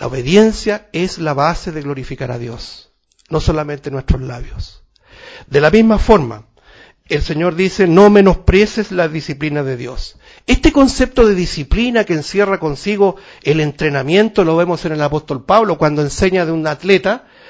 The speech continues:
que está preparándose para la carrera, dice que se abstiene de muchas cosas. ¿O no es así? Eso lo dice Pablo a los Corintios.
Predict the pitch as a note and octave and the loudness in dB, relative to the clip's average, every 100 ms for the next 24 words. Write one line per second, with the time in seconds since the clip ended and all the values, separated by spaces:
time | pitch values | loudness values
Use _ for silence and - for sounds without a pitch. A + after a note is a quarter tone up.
0 | - _ D3+ - - F#3+ G3 E3 D3+ D3 | -20 _ -8 -2 2 4 4 2 2 2
1 | E3 F3 - F3+ E3+ F3 E3+ E3 E3 G3+ | 2 -2 -4 -2 -2 0 0 -2 -2 0
2 | F#3 E3 F3+ A3 _ - - E3 G3 G#3 | 0 0 -2 -4 _ -20 -10 -6 -4 -4
3 | F3+ - D#3+ - A3 C#4 D4 A3 F3+ G3 | -6 -6 -8 -8 -4 -2 -2 -4 -6 -8
4 | F#3 - - D4 - - - - _ _ | -10 -14 -6 -4 -4 -6 -18 -20 _ _
5 | - - _ _ _ C#3+ D3 D3 C#3+ - | -20 -20 _ _ _ -8 -6 -8 -10 -12
6 | E3 G#3 _ _ _ _ _ _ _ _ | -14 -16 _ _ _ _ _ _ _ _
7 | _ C#3+ F3 F3+ G3 G3 F#3 G3 F#3+ F#3 | _ -6 0 2 2 2 2 4 4 2
8 | F3+ G3+ G#3+ - C3 | 0 -2 -4 -8 -16